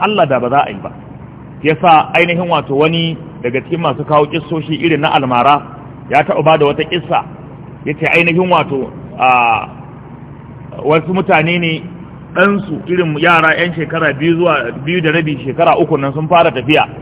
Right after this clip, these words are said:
kafa ta fara zaƙin yawo, sai kawai yaro ya ɓata. Wani ƙauye aka nemi yaro aka rasa. Ashe yaro ya fito waje, da ya ga ba wanda ya tare shi kawai sai ya dinga shiga jeji, ya ta shiga jeji, ya ta shiga jeji.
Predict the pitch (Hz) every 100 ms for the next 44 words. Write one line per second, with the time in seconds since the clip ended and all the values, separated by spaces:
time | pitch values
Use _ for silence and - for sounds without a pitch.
0 | - 156 160 147 160 156 165 147 143 147
1 | 156 156 151 104 - - - - - -
2 | - 151 147 180 170 147 143 131 120 127
3 | 123 - - - - - - - - -
4 | - - - - 123 135 156 151 139 156
5 | 147 127 139 151 143 - 120 120 101 -
6 | - - - - - - - - 104 151
7 | 170 180 175 160 156 165 180 165 143 170
8 | 165 - - - - - 123 151 175 185
9 | 170 175 165 165 180 170 151 170 180 151
10 | 151 160 156 120 123 131 135 123 107 -
11 | - 147 156 165 151 151 143 151 135 127
12 | 175 175 175 165 151 143 151